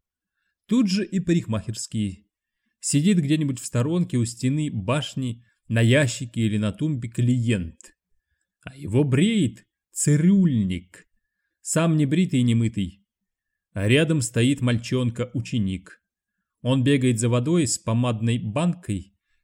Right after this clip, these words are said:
которой черпает, чтобы недалеко ходить, в правой луже на мостовой, а то прямо плюнет на мыло и бреет. За семитку срыла. Стрижка пятак.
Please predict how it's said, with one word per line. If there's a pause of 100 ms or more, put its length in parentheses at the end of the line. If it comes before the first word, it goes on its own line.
которой
черпает,
чтобы
недалеко
ходить, (520)
в
правой
луже
на
мостовой, (220)
а
то
прямо
плюнет
на
мыло (540)
и
бреет. (1080)
За
семитку
срыла. (580)
Стрижка
пятак.